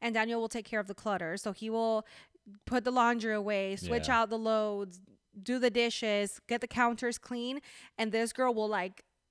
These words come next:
Speaker 1: speed through
Speaker 2: Yeah.
Speaker 1: the, you know, mopping and vacuuming and everything, dusting.
Speaker 2: So we're,
Speaker 1: And
Speaker 2: like,
Speaker 1: in an hour,
Speaker 2: crisscrossing all
Speaker 1: yeah,
Speaker 2: around the
Speaker 1: like
Speaker 2: house, and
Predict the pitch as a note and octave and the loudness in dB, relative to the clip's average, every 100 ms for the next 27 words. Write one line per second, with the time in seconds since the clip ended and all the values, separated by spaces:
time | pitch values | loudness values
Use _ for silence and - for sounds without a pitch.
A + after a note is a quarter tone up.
0 | _ - - - D4 C4+ A#3 G#3 - - | _ -14 -12 -4 0 0 0 -2 -2 0
1 | A3 A3 G#3+ G#3 G#3 D3+ F#3 G#3 G3 - | 4 6 8 6 4 0 -2 -2 -2 -2
2 | G#3 G3 F#3+ G3+ G#3 G3+ G#3 G#3 G3 F#3+ | 0 0 -2 -2 0 0 2 0 0 -2
3 | F#3 F#3 F#3 G#3 G3 F#3+ F#3 F#3 F#3+ F#3+ | 0 0 -2 -4 -4 -2 -2 -4 -4 -2
4 | F#3 F#3 F#3 G3 - G3+ F#3 F#3 - - | -2 -2 -2 -4 -2 -4 -4 -6 -10 -18
5 | - - A3 A#3 G3+ F3+ - A3 A3+ A3+ | -18 0 4 6 6 2 2 4 6 8
6 | G#4+ F4+ A#3+ B3+ - - F#3 B3 C4+ G3 | 8 8 6 4 -4 -4 2 6 8 8
7 | G3 C3+ C#3+ - F2 E2 | 8 6 6 2 0 -2